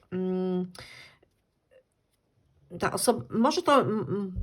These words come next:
tajemnice albo bardziej kłamstwa, tak? Bo księżyc to jest takie działanie pod osłoną nocy, takie kombinowanie, ale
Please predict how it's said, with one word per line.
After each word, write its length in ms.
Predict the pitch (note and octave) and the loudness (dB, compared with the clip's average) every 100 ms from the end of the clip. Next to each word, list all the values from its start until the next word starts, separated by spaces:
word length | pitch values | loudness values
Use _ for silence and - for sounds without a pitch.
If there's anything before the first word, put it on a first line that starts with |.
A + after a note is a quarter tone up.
| - | 2
tajemnice 520 | G#3+ F#3 A#3+ - F#4 | 4 6 4 4 6
albo 280 | F#3+ E3+ E3+ | 6 6 6
bardziej 340 | F#3 F3+ F#3 | 6 6 2
kłamstwa, 720 | - F#3+ F#3+ F#3 - - C#3+ | 2 6 6 6 -2 0 2
tak? 320 | C3 D#3 A3 | 4 2 2
Bo 300 | F#3 E3+ E3 - - | 2 2 2 -4 -12
księżyc 640 | - - G#3+ A3 A#3 - - | -4 0 2 0 -2 -4 0
to 100 | A#3 | 0
jest 140 | A#3+ | 0
takie 200 | B3+ A#3+ | -2 2
działanie 400 | A3+ A3+ C4+ B3+ | 4 6 6 4
pod 200 | B3 A3+ | 2 -2
osłoną 440 | G#3 - A#3+ A#3 | -2 2 4 4
nocy, 560 | A3 A3+ G#3+ - - - _ _ - E3 | 4 4 2 -2 -4 -4 _ _ -14 -8
takie 260 | - F3 F#3+ | -6 -4 -2
kombinowanie, 1000 | G3 F#3+ F#3+ G3 F#3+ G#3 A#3 B3+ A#3+ - | 0 0 0 0 2 4 4 4 2 4
ale 400 | G3+ G#3 G#3+ | 4 6 4